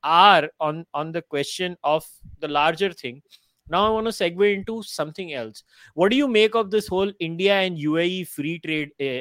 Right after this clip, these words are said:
agreement? Uh, in your view, from a economics perspective, do you,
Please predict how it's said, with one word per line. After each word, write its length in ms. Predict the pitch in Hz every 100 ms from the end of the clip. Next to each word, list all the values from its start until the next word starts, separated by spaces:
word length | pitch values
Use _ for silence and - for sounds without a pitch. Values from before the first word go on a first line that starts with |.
| 143
agreement? 480 | 120 135 139 120 131
Uh, 260 | 135 131 -
in 140 | 160
your 320 | 147 156 190 185
view, 400 | 131 175 143 127
from 300 | - 143 151
a 200 | 151 147 _ _ _
economics 520 | 151 165 160 170 170
perspective, 640 | - 143 - 147 - 131 - 120
do 80 |
you, 220 | 156 175